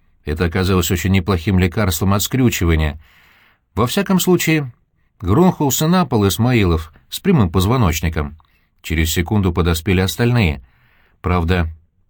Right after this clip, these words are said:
к чести своей, ногами бить не стали,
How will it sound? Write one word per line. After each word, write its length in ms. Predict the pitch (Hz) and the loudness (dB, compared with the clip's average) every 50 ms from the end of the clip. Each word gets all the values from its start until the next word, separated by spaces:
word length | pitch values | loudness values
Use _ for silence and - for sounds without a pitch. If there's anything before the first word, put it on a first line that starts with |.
| _ _ _ _ _ _ _ _ _ _ _ | _ _ _ _ _ _ _ _ _ _ _
к 80 | - | -12
чести 320 | - - 202 214 - - 101 | -4 0 0 0 0 0 -2
своей, 460 | 80 - 92 90 87 82 76 69 - - _ _ _ _ _ | -2 0 2 2 2 2 0 -2 -4 -12 _ _ _ _ _
ногами 480 | - 87 104 120 131 165 202 202 196 180 | -2 0 0 0 0 0 2 2 2 2
бить 220 | 117 180 190 180 | 2 0 0 0
не 120 | 180 180 175 | 0 0 0
стали, 460 | - - - 107 85 76 76 71 - | 0 -2 -2 -2 -2 -2 -2 -4 -8